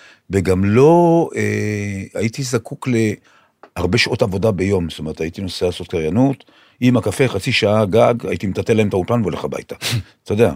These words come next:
כאילו, באמת, לא, לא לוקח הרבה זמן לעשות קריינות. אז הייתי מאושר מצד אחד, שא', אני לא אבא נוטש,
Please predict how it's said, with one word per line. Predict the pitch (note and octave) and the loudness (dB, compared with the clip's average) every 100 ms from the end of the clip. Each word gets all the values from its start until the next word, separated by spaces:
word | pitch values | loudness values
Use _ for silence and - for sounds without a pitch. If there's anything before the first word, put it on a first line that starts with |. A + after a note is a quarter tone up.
| - | -4
כאילו, | G#2 G2+ A#2 | -6 -4 -2
באמת, | C#3 D3 - - | 0 0 -2 -8
לא, | F2+ G#2+ B2 C3+ B2+ G#2+ F2 D2+ - _ _ _ _ _ F2+ | -4 0 2 2 2 0 -2 -8 -14 _ _ _ _ _ 0
לא | B2 | 2
לוקח | C3 A2+ F#2 | 2 -2 -2
הרבה | F2+ | -4
זמן | E2 D#2+ | -4 -6
לעשות | D#2+ E2+ | -8 -10
קריינות. | D#2+ D2+ D2 C#2+ _ _ _ _ _ _ _ _ _ _ _ _ _ | -6 -6 -8 -12 _ _ _ _ _ _ _ _ _ _ _ _ _
אז | - E2 - - _ _ _ _ _ _ - | -6 -6 -6 -14 _ _ _ _ _ _ -2
הייתי | B2 A#2+ | 0 2
מאושר | D#3 B2+ - C#3+ C3+ | 4 4 6 6 6
מצד | B2 G#2+ A2+ A#2 | 2 0 2 0
אחד, | - B2+ A2+ A#2 A#2 _ _ _ - | 2 2 4 2 -2 _ _ _ -4
שא', | - - F2 F2 - _ - G2+ A2+ G2 | -2 2 2 0 -2 _ -2 0 2 0
אני | F2 | 0
לא | E2+ E2+ | 2 2
אבא | F2 | 2
נוטש, | D#2+ - C#2 - | -4 -6 -8 -8